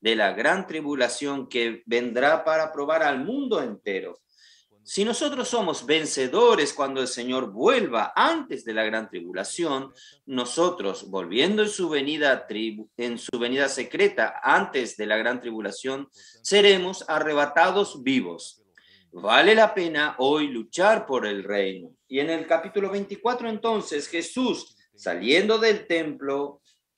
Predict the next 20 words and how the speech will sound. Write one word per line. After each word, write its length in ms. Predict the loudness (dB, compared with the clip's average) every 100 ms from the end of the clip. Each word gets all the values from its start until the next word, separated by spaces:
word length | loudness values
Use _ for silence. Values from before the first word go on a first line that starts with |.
| _ _ _ _ _ _ -20
aquel 380 | -6 -2 0 2
templo 500 | 4 4 0 -2 -2
que 280 | -2 -2 0
Herodes 800 | 0 4 4 4 4 0 -4 -4
amplió 640 | -2 -2 -2 2 4 4
e 160 | 2 2
hizo 720 | 2 0 -4 -4 -2 -2 -8 _ _ 0
con 260 | 2 4
las 380 | 4 4 2 -6
piedras 600 | 0 4 4 4 2 0
de 120 | -2
color 400 | -2 0 0 0
crema, 560 | 0 2 2 0 -6 -8 _ _ -4
una 240 | 2 2
construcción 720 | 2 0 -2 -6 -4 -2 -4 -4
maravillosa, 1040 | -2 4 4 4 2 2 4 4 2 -6
fabulosa 640 | -2 -2 0 0 0 0 -2
de 160 | 0
la 220 | 2 2 4
época. 560 | 0 -2 -10 -10 -10